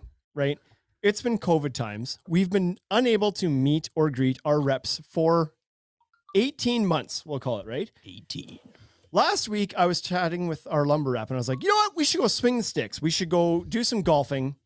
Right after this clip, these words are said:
Speaker 1: And he's like, "Yep, sounds good. When's Wade in town?" I was like, "Wednesday." But we gotta be back in time because we have the deck symposium. He's like, "Sounds good.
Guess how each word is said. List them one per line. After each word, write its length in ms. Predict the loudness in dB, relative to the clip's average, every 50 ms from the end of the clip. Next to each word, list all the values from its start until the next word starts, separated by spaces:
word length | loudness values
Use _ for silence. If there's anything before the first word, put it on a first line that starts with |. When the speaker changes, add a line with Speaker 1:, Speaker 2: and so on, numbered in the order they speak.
| _ _ _ _ _
Speaker 1:
And 160 | -2 0 0
he's 140 | 2 2 2
like, 160 | 2 0 2 0
"Yep, 160 | -2 -2 2
sounds 240 | 2 2 2 2 2
good. 180 | 2 0 2
When's 240 | 2 2 2 2 0
Wade 260 | 0 2 2 2 2
in 80 | -2 -4
town?" 240 | -4 -4 -4 -4 -6
I 40 | -8
was 80 | -8
like, 120 | -8 -6 2
"Wednesday." 560 | 2 4 4 4 2 2 0 -2 -4 -4 -8 -10 _ 2
But 360 | 4 4 4 2 0 -8 -12 _ _ _ _ _ _ _ _ _ _ _ _ _ _ _ _ _ _ _
we 120 | -8 -6 -4
gotta 240 | 0 0 0 2 0
be 100 | 0 0
back 260 | 2 2 0 2 0
in 80 | -2
time 380 | 0 2 2 4 4 2 2 0
because 240 | 0 -2 -2 -2 0
we 60 | -2
have 80 | -2 -2
the 80 | -6
deck 260 | -4 -2 -2 -2 -2
symposium. 560 | -4 -6 -4 -2 -4 -4 -4 -6 -10 -14 -16 -18 _ _ _ _ _ _ _ _ _
He's 140 | -6 -4 -4
like, 120 | -4 -4
"Sounds 320 | -2 -2 0 0 -2 -2
good. 260 | -2 -4 -4 -4 -6